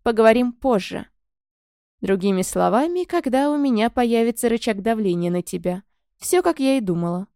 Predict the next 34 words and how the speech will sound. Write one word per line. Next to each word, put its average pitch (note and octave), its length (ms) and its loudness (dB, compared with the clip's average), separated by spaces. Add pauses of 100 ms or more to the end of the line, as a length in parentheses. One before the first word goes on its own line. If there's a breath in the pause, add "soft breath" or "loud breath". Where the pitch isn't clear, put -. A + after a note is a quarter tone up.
(840)
«Хороший E4 480 0
мужик, E4+ 460 2
чего B3+ 240 0
тут F4+ 160 0
голову F#3+ 340 6
ломать? F3+ 460 0 (320)
Тебе B3 240 2
просто B3+ 360 2
везет C4+ 380 0
сегодня». F#3 520 -2 (420)
Подвел A#3 420 4
итог F#3+ 240 0
Корвин, E4 360 2
спрыгивая G3 500 0
с - 80 -4
кресла. F3+ 500 -4 (480)
«Ох, G3+ 320 -2
и G3+ 140 4
любишь F4+ 440 2
ты F#4 140 2
потрындеть», C4 880 -2 (340)
ворчливо G#3+ 500 2
заметил G3+ 400 0
Корвин, C#4+ 420 0
неспешно C#4 500 -2
следуя G3 360 0
впереди, A#3+ 580 -6 (220)
когда C#4 280 2
пришел C#4+ 380 -2
ему C#4+ 160 -2
очередь F#3 380 0
покинуть F#3 360 -2
кабинет G3 380 -4
ректора, F#3 500 -6